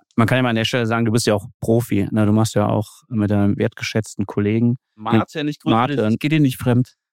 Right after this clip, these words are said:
Speaker 1: den, den, den High Fi-, den High Five Podcast.
Speaker 2: Ja.
Speaker 1: Und, äh,
Speaker 2: So.
Speaker 1: von da bist du ja Pro.
Speaker 2: Ich,
Speaker 1: Was,
Speaker 2: ich,
Speaker 1: was
Speaker 2: ja,
Speaker 1: angeht.
Speaker 2: das Ding ist, ich wollte bei der, meiner Platte schon sagen, und meine Platz, mein Platz fünf ist, <laughs> aber es geht hier gar nicht nach,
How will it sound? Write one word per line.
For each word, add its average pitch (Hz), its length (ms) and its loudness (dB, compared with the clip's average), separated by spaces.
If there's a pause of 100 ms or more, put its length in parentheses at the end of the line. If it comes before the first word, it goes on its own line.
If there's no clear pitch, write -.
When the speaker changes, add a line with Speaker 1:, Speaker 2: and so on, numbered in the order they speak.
(120)
Speaker 1:
den, 104 180 2
den, 107 180 2
den 110 220 2
High 113 180 2
Fi-, 127 220 0
den 117 240 0
High 117 200 0
Five 123 280 -2
Podcast. 107 460 -2
Speaker 2:
Ja. 110 300 -2 (360)
Speaker 1:
Und, 104 420 0
äh, 101 260 0
Speaker 2:
So. 104 180 -4 (300)
Speaker 1:
von 104 120 0
da 101 120 2
bist 104 220 -4
du 107 80 4
ja 98 240 2 (260)
Pro. 127 500 2 (280)
Speaker 2:
Ich, - 160 -16
Speaker 1:
Was, 107 140 -4
Speaker 2:
ich, 110 60 -10
Speaker 1:
was 107 120 -4
Speaker 2:
ja, 131 80 2
Speaker 1:
angeht. 101 160 0
Speaker 2:
das 135 140 0
Ding 170 180 4
ist, 151 160 0
ich 127 140 -2
wollte 139 240 2
bei 127 160 0
der, 123 100 0
meiner 117 260 2
Platte 135 280 -4
schon 135 220 -2
sagen, 107 260 0
und 139 140 2
meine 131 260 2
Platz, 117 360 -2
mein 123 260 0
Platz 117 280 0
fünf 151 260 2
ist, 127 420 -2
<laughs> - 100 -20
aber 120 240 0
es 120 80 -4
geht 131 180 -2
hier 110 140 2
gar 98 140 0
nicht 101 160 0
nach, 101 200 -4